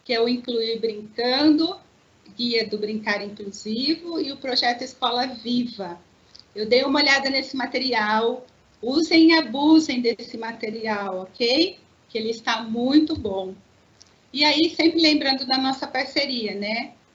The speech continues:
Nós estamos juntos e à disposição, né? Vamos seguir e vencer essa etapa juntos, né?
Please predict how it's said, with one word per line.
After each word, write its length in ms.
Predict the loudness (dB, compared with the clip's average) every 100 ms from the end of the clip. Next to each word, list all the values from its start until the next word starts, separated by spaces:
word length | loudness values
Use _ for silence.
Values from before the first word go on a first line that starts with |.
| _ _ _ _
Nós 220 | -6 -6
estamos 440 | -6 -6 -6 -4 -2
juntos 640 | 0 4 6 4 0 -2
e 40 |
à 40 | -4
disposição, 1040 | -4 -8 -8 -8 -12 -12 -8 -4 -4 -6
né? 400 | -6 -6 -4 -4 -8 _ _ _
Vamos 300 | -4 -2 -2
seguir 500 | -2 -4 -2 2 2 2
e 80 |
vencer 420 | 0 0 0 -2 -4
essa 240 | -4 -6
etapa 500 | -6 -4 -4 -2 -2
juntos, 640 | 0 -2 -6 -10 -14 -18
né? 240 | -14 -12